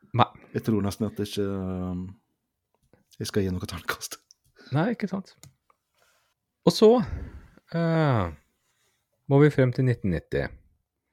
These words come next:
Speaker 1: Og da er det jo da William Peter,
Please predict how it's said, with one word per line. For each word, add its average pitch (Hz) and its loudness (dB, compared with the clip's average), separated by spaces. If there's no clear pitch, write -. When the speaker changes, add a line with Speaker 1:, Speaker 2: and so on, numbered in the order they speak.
Speaker 1:
Og 117 0
da 135 4
er 104 4
det 110 6
jo 110 6
da 104 4
William 107 6
Peter, 98 4